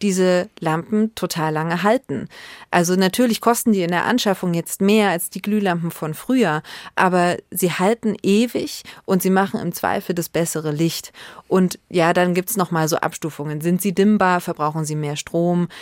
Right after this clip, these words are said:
Ist da viel Elektrik drin, weil sie zum Beispiel noch Farben wechseln können, dann verbrauchen sie auch mehr Strom. Aber so grundsätzlich, es lohnt sich umzusteigen und es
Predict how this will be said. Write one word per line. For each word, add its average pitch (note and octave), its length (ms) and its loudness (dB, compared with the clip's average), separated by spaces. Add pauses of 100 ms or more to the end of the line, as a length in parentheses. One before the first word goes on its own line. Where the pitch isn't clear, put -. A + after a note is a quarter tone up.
(140)
Ist - 220 0
da F3 80 4
viel G3 280 2
Elektrik F3+ 460 -2
drin, F3 180 0
weil E3+ 100 4
sie E3 80 -6
zum F3+ 140 -4
Beispiel E3+ 180 -4
noch E3+ 160 -2
Farben E3+ 400 2
wechseln E3 400 0
können, E3+ 320 2
dann E3+ 340 0
verbrauchen E3+ 300 0
sie E3+ 100 0
auch F3+ 200 4
mehr E3+ 200 2
Strom. E3+ 380 -2 (240)
Aber F3+ 180 2
so F#3 140 2
grundsätzlich, F#3+ 840 0 (120)
es F#3 180 -4
lohnt A3 560 4
sich F3+ 280 -4
umzusteigen E3 760 -4
und E3+ 160 -2
es - 260 -6